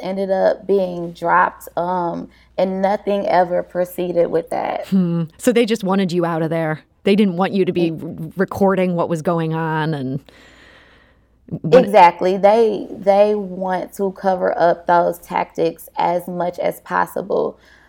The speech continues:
Speaker 1: Um, but that only pushes people to tell their story more. That's exactly what happened with me.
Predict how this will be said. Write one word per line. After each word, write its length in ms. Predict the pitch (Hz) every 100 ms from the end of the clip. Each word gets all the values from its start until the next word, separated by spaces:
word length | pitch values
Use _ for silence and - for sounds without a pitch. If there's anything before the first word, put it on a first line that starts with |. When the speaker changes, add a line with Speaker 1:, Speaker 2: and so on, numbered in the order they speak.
| _ -
Speaker 1:
Um, 360 | 208 196 185
but 180 | 196 202
that 280 | 208 208 -
only 720 | 185 202 208 202 196 170 - - _ _ _
pushes 440 | - 226 226 196
people 520 | - 220 208 180 170 175
to 560 | - 214 202 175 170 - _ -
tell 240 | - 202
their 200 | 190 185
story 420 | 180 180 175 170 175
more. 320 | 175 170 170
That's 260 | 175 180
exactly 460 | 180 180 175 175 175
what 180 | - 180
happened 340 | 175 - 175
with 120 | 170 175
me. 380 | 175 170 -